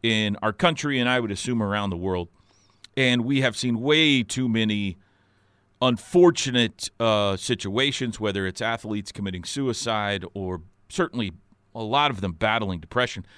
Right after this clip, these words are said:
And I'm not talking about college athletes. I, I mean, I am talking about college athletes, but way more than that. High school, junior high, um,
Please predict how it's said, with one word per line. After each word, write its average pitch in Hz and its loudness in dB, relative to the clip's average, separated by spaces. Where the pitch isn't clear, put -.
And 170 -2
I'm 254 2
not 220 2
talking 120 4
about 101 -4
college 156 6
athletes. 98 -4
I, 127 2
I 139 2
mean, 127 2
I 117 4
am 220 8
talking 104 0
about 92 -2
college 95 -2
athletes, 90 -6
but - -8
way 185 6
more 156 6
than 95 -4
that. 73 -8
High 147 0
school, 139 -4
junior 131 -2
high, 123 2
um, 104 4